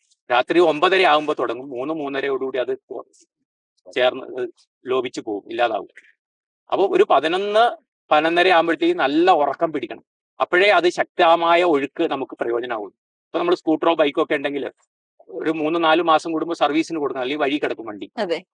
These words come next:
Speaker 1: നട്ട് ബോൾട്ട് ഉള്ളത്, അല്ലെങ്കിൽ ബ-, ഓയിൽ തീർന്നു പോകും, അല്ലേ? അപ്പൊ നമ്മുടെ ശരീരത്തിലെ മുഴുവൻ കേടുപാട് തീർക്കുന്നത് ഉറക്കമാണ്. അത് പകൽ ഉറങ്ങിയാൽ കിട്ടില്ല, രാത്രി ഉറങ്ങിയാൽ മാത്രമേ മെലോട്ടോൺ കിട്ടുള്ളൂ.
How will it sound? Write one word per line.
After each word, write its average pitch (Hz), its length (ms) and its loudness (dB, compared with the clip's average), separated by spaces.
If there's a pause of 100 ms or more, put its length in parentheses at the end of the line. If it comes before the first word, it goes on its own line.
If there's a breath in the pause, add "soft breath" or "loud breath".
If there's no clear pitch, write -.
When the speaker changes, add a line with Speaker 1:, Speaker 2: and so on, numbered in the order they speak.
(120)
Speaker 1:
നട്ട് 143 140 -6
ബോൾട്ട് 139 260 -4
ഉള്ളത്, 135 200 0
അല്ലെങ്കിൽ 135 280 -4
ബ-, - 60 -8 (240 soft breath)
ഓയിൽ 135 260 0
തീർന്നു 127 260 0
പോകും, 117 260 -6
അല്ലേ? 147 200 -6 (800)
അപ്പൊ - 120 -8
നമ്മുടെ 180 260 2
ശരീരത്തിലെ 190 440 2
മുഴുവൻ 185 380 0
കേടുപാട് 185 480 2
തീർക്കുന്നത് 170 400 -2
ഉറക്കമാണ്. 151 500 0 (580)
അത് 151 120 2
പകൽ 185 320 2
ഉറങ്ങിയാൽ 202 300 2
കിട്ടില്ല, 160 240 0 (200)
രാത്രി 131 260 2
ഉറങ്ങിയാൽ 170 280 2
മാത്രമേ 170 340 0
മെലോട്ടോൺ 143 460 -2
കിട്ടുള്ളൂ. 113 300 -10